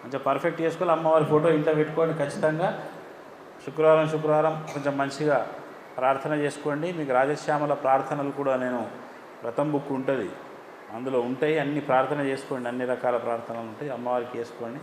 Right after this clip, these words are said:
బాగా మహిమ కలిగిన దేవత, మీకు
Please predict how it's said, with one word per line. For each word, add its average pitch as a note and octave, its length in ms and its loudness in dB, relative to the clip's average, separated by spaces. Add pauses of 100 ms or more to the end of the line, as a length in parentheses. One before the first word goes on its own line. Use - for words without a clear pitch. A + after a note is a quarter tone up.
(880)
బాగా C#3 600 6 (480)
మహిమ C#3+ 280 0
కలిగిన D3+ 400 4
దేవత, C#3 460 2
మీకు C#3 500 -2